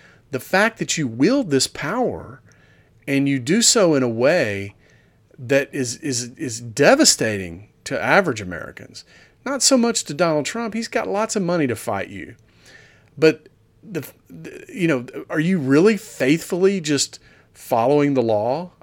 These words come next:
I mean, really? I mean, is that why James Clapper is not in jail or didn't go to jail?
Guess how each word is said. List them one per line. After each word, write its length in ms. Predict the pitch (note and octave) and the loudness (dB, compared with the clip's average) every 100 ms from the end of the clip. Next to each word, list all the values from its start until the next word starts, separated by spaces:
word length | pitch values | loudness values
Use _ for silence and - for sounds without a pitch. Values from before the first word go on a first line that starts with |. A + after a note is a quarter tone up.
| - | -14
I 80 | B2 | -8
mean, 220 | A#2 A2 | -6 -4
really? 500 | G#2+ B2+ E3 G3 - _ _ | 0 2 2 2 -6 _ _
I 20 | |
mean, 120 | C#3+ C#3+ | -2 0
is 80 | |
that 140 | C#3 D#3+ | 2 2
why 140 | D3+ | 2
James 380 | C3 C#3 D3 D3 | 2 2 2 0
Clapper 680 | - B2+ A#2+ C3 E3+ F3+ F3+ _ _ _ | -2 -2 -2 -2 -2 -4 -6 _ _ _
is 160 | D#3 C#3+ | -4 0
not 200 | F3 E3+ | 0 0
in 80 | |
jail 300 | C#3+ E3 F#3 | 2 4 4
or 180 | G3 C#3+ | 2 2
didn't 220 | C#3+ D#3+ | 0 2
go 120 | D#3 E3 | 4 4
to 80 | |
jail? 460 | D3 D#3 E3+ F#3+ | 4 2 2 0